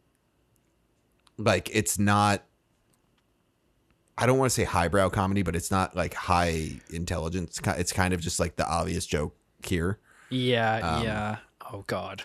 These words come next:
Speaker 1: So I don't know. Th-, I, I will say, despite my <laughs> distaste, it did make me laugh a few times. So, like, there's
Speaker 2: Okay.
Speaker 1: something there, but it's, it's tough.
Speaker 2: Yeah.
Speaker 1: Um, certainly not How I Met Your Mother.
Speaker 2: I mean, you can't just go in and be like, "We'll do it again."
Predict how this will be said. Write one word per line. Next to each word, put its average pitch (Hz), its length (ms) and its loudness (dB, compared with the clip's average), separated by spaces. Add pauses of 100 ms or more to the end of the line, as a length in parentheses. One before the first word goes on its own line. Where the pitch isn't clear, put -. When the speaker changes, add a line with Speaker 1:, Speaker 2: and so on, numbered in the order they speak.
(640)
Speaker 1:
So - 140 0
I 113 80 6
don't 113 120 6
know. 90 340 2
Th-, 120 140 6
I, 123 300 6
I 120 100 6
will 143 240 6
say, 143 300 4
despite 113 520 2 (300)
my 107 440 2
<laughs> - 40 -10
distaste, 104 480 2
it 95 160 -2
did 104 280 2 (420)
make 104 220 2
me 101 140 2
laugh 90 260 4
a 95 60 -2
few 92 180 0
times. 101 360 2
So, 90 220 2
like, 82 260 -4
there's 95 320 0
Speaker 2:
Okay. 165 180 2 (240)
Speaker 1:
something 123 600 2
there, 123 200 4
but 95 160 0
it's, - 320 -4
it's 101 200 -2
tough. - 400 -8 (200)
Speaker 2:
Yeah. 104 640 0
Speaker 1:
Um, 65 220 -10 (920)
certainly 110 380 4
not 90 260 0
How 82 160 -2
I 76 60 -4
Met 78 180 -8
Your 76 80 -6
Mother. 65 400 -8 (1120)
Speaker 2:
I - 60 -8
mean, 175 180 -2
you 170 80 -4
can't 254 320 -6
just - 420 0
go 139 240 4
in 139 200 2
and 120 100 -2
be 123 120 0
like, 120 180 -2
"We'll 175 100 0
do 240 200 -2
it 277 80 0
again." 220 420 -4